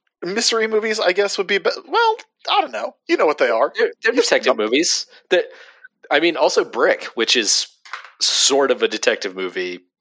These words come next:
Speaker 2: sort of a noir.
Speaker 1: And, and the best Star Wars movie.
Speaker 2: Yeah. <laughs>
Speaker 1: Yeah. I said it and I meant it. How can I say something so brave? I don't know.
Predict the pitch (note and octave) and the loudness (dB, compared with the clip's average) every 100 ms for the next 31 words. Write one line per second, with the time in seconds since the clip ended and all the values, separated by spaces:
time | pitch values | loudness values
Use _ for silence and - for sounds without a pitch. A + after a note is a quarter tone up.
0 | _ - - A#2 A#2 G2+ G2 F#2+ G2 G2 | _ -2 0 2 2 2 -2 0 0 2
1 | F2+ G2+ - _ _ _ _ _ _ _ | 0 -2 -8 _ _ _ _ _ _ _
2 | _ _ _ - C#4+ D#4 G#3+ B3 D4+ A3 | _ _ _ 0 2 2 2 2 0 -2
3 | - F3+ F#3+ G3+ - F3+ F#3 D3 A#2 A#2 | -4 0 2 0 2 2 2 0 -2 -4
4 | G#2+ - - _ _ G#2+ G#2+ G#2 - - | -10 -10 -14 _ _ 0 0 0 -6 -8
5 | - - - - _ _ _ _ _ _ | -8 -8 -20 -20 _ _ _ _ _ _
6 | _ _ D#3 A3+ D#3+ _ _ _ _ _ | _ _ 2 2 0 _ _ _ _ _
7 | _ _ _ _ _ _ E3 - F#3+ G3+ | _ _ _ _ _ _ -2 2 0 2
8 | F#3+ G3 G#3+ C#4 - _ _ _ _ _ | 0 2 2 2 -2 _ _ _ _ _
9 | _ _ _ _ _ _ _ - - F#3 | _ _ _ _ _ _ _ -6 -2 0
10 | G3+ G3+ G3 G3 G#3+ G#3 G#3 G3+ G3 G#3+ | 2 2 2 0 -2 0 2 2 2 2
11 | A3+ - - D#3 D#3 B2 | 0 -4 0 2 2 0